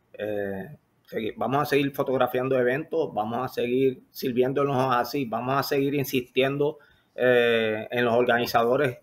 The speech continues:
en la importancia que tienen todos los corredores, desde el primero hasta el último, y vamos a, a seguir con este movimiento mientras Dios nos los permita, ¿verdad? Y mientras nuestros,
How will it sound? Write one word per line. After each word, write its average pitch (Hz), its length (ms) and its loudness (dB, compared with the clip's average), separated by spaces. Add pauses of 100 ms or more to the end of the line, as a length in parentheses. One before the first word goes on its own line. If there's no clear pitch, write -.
en 120 100 -2
la 120 60 0
importancia 127 880 -2
que 113 120 -4
tienen 131 500 -4 (340)
todos 160 260 6
los 160 140 4
corredores, 127 600 2
desde 110 240 -4
el 104 80 -8
primero 120 340 -4
hasta 139 200 0
el 131 60 2
último, 139 560 -2 (500)
y 120 140 -4
vamos 127 360 0
a, 139 400 4
a 127 200 2
seguir 139 340 2
con - 140 -2
este 143 180 -6
movimiento 143 840 -2
mientras 101 600 -4 (880)
Dios 117 200 0
nos 139 160 0
los 139 100 0
permita, 170 520 0
¿verdad? 170 340 2
Y 123 60 -6
mientras 113 300 -4
nuestros, 113 640 -4